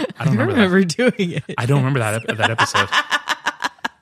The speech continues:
Speaker 1: That was the week after we came back from, uh, Cali, so I think that was
Speaker 2: We were,
Speaker 1: just,
Speaker 2: you were probably jet
Speaker 1: I was
Speaker 2: lagged
Speaker 1: still,
Speaker 2: still. <laughs> Yeah.
Speaker 1: yeah. 'Cause the California trip was rough.
Speaker 2: It was, and I feel like you really need longer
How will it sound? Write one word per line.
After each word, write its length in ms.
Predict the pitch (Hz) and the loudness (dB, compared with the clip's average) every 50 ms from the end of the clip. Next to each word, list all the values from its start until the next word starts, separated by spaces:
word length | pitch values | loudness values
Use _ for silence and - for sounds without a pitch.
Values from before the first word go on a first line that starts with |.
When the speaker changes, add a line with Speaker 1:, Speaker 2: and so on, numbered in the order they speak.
| - - - | -10 -4 0
Speaker 1:
That 100 | 139 156 | 2 4
was 140 | 180 180 160 | 4 4 4
the 80 | 151 151 | 2 2
week 160 | 156 156 147 | 2 2 2
after 160 | 151 143 139 143 | 2 0 0 -2
we 80 | 127 117 | -4 -2
came 160 | - 135 127 | -2 -2 0
back 160 | 123 120 123 | 0 0 0
from, 300 | - - 117 110 107 104 | -2 -4 -6 -4 -2 -2
uh, 300 | 104 101 101 98 98 104 | -2 -2 0 -2 -2 -4
Cali, 360 | - - - 110 107 98 98 95 | -6 -2 0 0 2 2 0 -2
so 160 | - - 107 | -4 -4 -4
I 60 | 107 | -4
think 220 | - 139 131 127 | -2 -4 -4 0
that 120 | 127 123 123 | 0 0 2
was 80 | 120 | 4
Speaker 2:
We 60 | 214 220 | 4 4
were, 60 | 214 | 4
Speaker 1:
just, 120 | 214 208 190 | 4 2 2
Speaker 2:
you 140 | 196 202 | 2 2
were 80 | 190 170 | 2 4
probably 240 | 165 196 160 147 147 | 2 0 0 0 -2
jet 220 | 139 151 156 - - | -2 -2 -2 0 2
Speaker 1:
I 120 | 127 131 | 2 4
was 80 | 143 147 | 4 2
Speaker 2:
lagged 80 | 156 151 | 2 2
Speaker 1:
still, 180 | 143 131 127 | 2 2 2
Speaker 2:
still. 460 | 127 156 151 147 143 143 147 175 185 180 | 2 2 2 2 2 2 0 0 0 2
<laughs> 20 | |
Yeah. 380 | 196 220 170 143 107 - - - - | 2 2 2 2 0 0 -2 -2 -4
Speaker 1:
yeah. 60 | 277 - - - - _ _ _ _ _ - | -4 -4 -4 -6 -8 _ _ _ _ _ -4
'Cause 100 | 170 156 | 0 0
the 80 | 151 147 | 0 0
California 500 | 147 - 185 220 254 202 - 196 185 180 | -2 -2 -2 0 0 0 0 0 0 0
trip 180 | - - 170 151 | 0 -2 -4 -4
was 100 | 131 107 | -4 -4
rough. 380 | 113 98 87 80 - - - _ _ - | -2 -4 -4 -4 -8 -20 -20 _ _ -2
Speaker 2:
It 220 | 269 285 294 220 | 0 0 0 0
was, 640 | 247 254 247 240 233 240 240 233 233 240 226 220 - - | 0 2 4 4 4 4 2 2 0 0 -2 -6 -8 -6
and 480 | 190 208 202 202 202 196 196 196 196 - _ | -4 -2 -2 0 0 -2 -2 -2 -4 -6 _
I 120 | - 220 220 | -6 -6 -6
feel 320 | - - - 302 320 311 285 | -6 -6 -4 -2 0 0 2
like 260 | 262 247 226 - - | 0 0 -2 -4 -8
you 100 | 208 196 | -8 -6
really 280 | 202 220 220 226 226 208 | -2 -2 0 0 -2 -2
need 420 | 202 202 196 196 196 202 175 - _ _ _ _ - | -4 -4 -4 -4 -4 -6 -6 -10 _ _ _ _ -14
longer 1080 | 120 113 151 160 160 165 160 160 156 156 170 190 208 226 247 262 277 294 330 359 349 | -12 -12 -10 -10 -8 -6 -4 -2 -2 -2 -2 -4 -2 -2 0 0 2 0 0 -2 -6